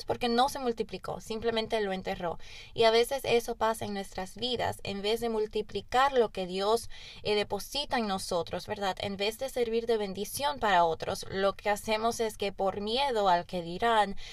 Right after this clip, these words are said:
eh, por miedo al no hacerlo bien según nosotros,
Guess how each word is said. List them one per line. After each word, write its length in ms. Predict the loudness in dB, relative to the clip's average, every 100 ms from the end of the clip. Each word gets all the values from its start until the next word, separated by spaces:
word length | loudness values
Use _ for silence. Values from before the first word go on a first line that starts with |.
| -14 -2
eh, 320 | 4 6 4
por 200 | 4 0
miedo 480 | 2 2 4 6 6
al 280 | 6 4 4
no 340 | 2 4 4 2 -8 -14 -16 0
hacerlo 600 | 4 4 4 4 6 6
bien 220 | 6 2 0
según 320 | -2 -2 -2
nosotros, 680 | -2 2 2 2 -2 -4